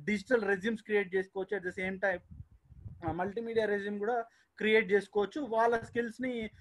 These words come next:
ఆ, యూజ్ చేసుకొని చెప్తున్నాను అన్నట్టు. So next ఒకసారి examples చూసుకుంటే, so ఇట్లా పవర్ పాయింట్ యొక్క, ఆ, ఆ, examples ఇట్లా ఉంటుంది అన్నట్టు. So, ఆ, design to tab కానీ drop down ఇట్లా ఇవన్నీ options ఉంటాయి.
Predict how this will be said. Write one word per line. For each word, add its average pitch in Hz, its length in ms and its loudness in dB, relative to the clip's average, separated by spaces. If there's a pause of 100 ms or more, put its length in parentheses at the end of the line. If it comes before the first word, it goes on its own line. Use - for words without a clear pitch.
(260)
ఆ, 170 320 2
యూజ్ 202 300 0
చేసుకొని 208 440 0
చెప్తున్నాను 170 360 -2
అన్నట్టు. 127 320 -10 (520)
So 196 80 -6
next 196 300 -8
ఒకసారి 190 720 2
examples 190 540 -2
చూసుకుంటే, 156 480 -8 (480)
so 262 60 2
ఇట్లా 262 400 6
పవర్ 240 320 2
పాయింట్ 254 200 2
యొక్క, 233 360 0
ఆ, 190 220 2 (180)
ఆ, 180 200 2
examples 220 440 -2
ఇట్లా 220 180 0
ఉంటుంది 208 320 0
అన్నట్టు. 131 320 -8 (520)
So, 202 340 2
ఆ, 180 200 -2
design 196 380 -2
to 208 120 -12
tab 190 340 2
కానీ 190 280 -4
drop 175 320 0
down 185 240 -4
ఇట్లా 185 260 -4
ఇవన్నీ 190 360 0
options 208 380 4
ఉంటాయి. 147 240 -8